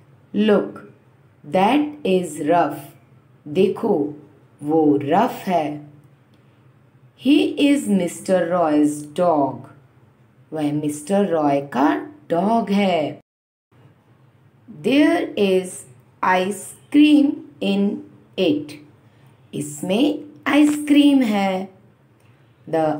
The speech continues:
ice cream is cold। आइसक्रीम ठंडी है। दया is a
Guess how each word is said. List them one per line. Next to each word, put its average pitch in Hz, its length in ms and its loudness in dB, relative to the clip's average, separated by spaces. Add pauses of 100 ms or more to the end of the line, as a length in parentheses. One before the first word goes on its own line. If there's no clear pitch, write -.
(160)
ice 302 420 2
cream 339 380 -2 (160)
is 190 420 0 (300)
cold। 170 520 4 (600)
आइसक्रीम 175 840 0 (340)
ठंडी 262 640 0
है। 165 600 -2 (3500)
दया 320 720 0
is 190 360 0 (460)
a 156 340 -2